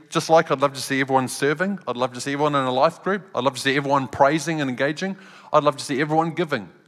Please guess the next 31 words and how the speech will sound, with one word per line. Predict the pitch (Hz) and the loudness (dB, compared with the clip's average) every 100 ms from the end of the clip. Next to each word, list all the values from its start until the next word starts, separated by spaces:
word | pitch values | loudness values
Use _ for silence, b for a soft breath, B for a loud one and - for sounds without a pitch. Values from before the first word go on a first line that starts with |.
| _ | _
Imagine | 160 160 202 190 214 | 0 6 6 4 2
a | 208 | 0
church | 214 - 180 123 - - - - _ b b b b | -2 0 2 0 -4 -16 -16 -20 _ b b b b
where | 147 151 - | 4 4 2
everybody | 180 185 165 165 165 160 156 156 151 - 127 | 2 4 2 2 4 4 2 0 -6 -20 -8
did | 151 139 | -4 0
those | 131 123 107 | 2 0 0
things, | - 123 98 85 - - _ _ _ _ _ 127 131 135 151 - - _ - - _ - | -6 -8 -8 -12 -18 -20 _ _ _ _ _ _ _ _ _ -20 -20 _ -20 -20 _ 2
where | 156 | 6
individuals | 175 160 151 175 147 151 113 - - - | 6 4 2 0 2 0 0 -6 -14 -8
become | 117 - 139 123 | -6 -2 -2 -2
a | |
family, | 104 135 127 117 98 82 - _ _ _ B B B B B B B | -2 -2 -2 -4 -8 -12 -20 _ _ _ B B B B B B B
where | 147 160 | 6 8
everyone | 180 175 175 143 | 8 6 4 6
worships, | 165 170 - 123 - 139 | 4 4 0 -2 -2 2
where | 151 | 4
everyone, | 175 165 175 170 170 139 - | 6 6 4 4 0 -6 -14
the | 113 | -16
team | - 135 117 | -8 -8 -6
can, | 113 104 - | -8 -8 -10
can | - 107 | -10 -6
come | 123 117 | 0 2
up, | 123 | 4
where | 147 | 4
everyone | 180 180 185 180 | 4 6 6 6
is | 165 147 | 2 2
in | 165 | 4
a | |
life | 156 147 160 - | 6 4 2 -4
group, | - 113 - | -2 -2 -4